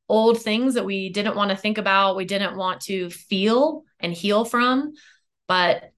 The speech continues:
coming on the other side of a lot of this work, I'm never done. There's no finish line by any means. But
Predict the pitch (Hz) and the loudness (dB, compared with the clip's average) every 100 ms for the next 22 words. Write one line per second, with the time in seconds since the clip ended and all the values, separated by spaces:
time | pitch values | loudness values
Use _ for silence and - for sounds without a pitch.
0 | - - 214 226 220 208 202 202 190 185 | -10 0 2 2 2 0 2 2 2 0
1 | 185 240 254 262 262 208 220 226 196 185 | 0 4 6 4 4 2 2 0 -2 -2
2 | 180 202 196 196 180 190 196 175 190 208 | 0 0 -4 -8 -4 -6 -4 -8 -4 -4
3 | 208 185 180 196 202 180 196 196 190 185 | -4 -2 -2 -2 -4 -4 -2 -4 -4 -6
4 | 190 202 196 202 175 - 190 180 175 175 | -6 -4 -2 -2 -4 -4 -6 -6 -8 -6
5 | 220 233 190 185 - | -6 -2 0 0 -2